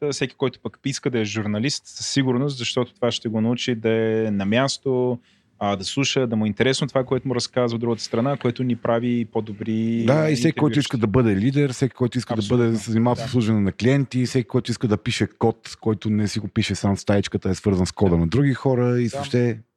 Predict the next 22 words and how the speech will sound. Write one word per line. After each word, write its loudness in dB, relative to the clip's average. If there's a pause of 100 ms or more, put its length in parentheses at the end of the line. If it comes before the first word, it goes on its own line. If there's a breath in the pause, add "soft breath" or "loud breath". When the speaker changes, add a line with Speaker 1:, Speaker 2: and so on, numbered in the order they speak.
Speaker 2:
да. -12
Speaker 1:
Абсолютно, -2
нали, -2
а, 0
импровизационният -2
театър 0
не 0
е, -6 (580)
а, -2
<laughs> -8
нали, -2
не, -4
не, -4 (200)
не 0
е 0
там, 0 (300)
не 2
е 4
за 2
артисти. -6 (160)
Нали. -2
Speaker 2:
М. 4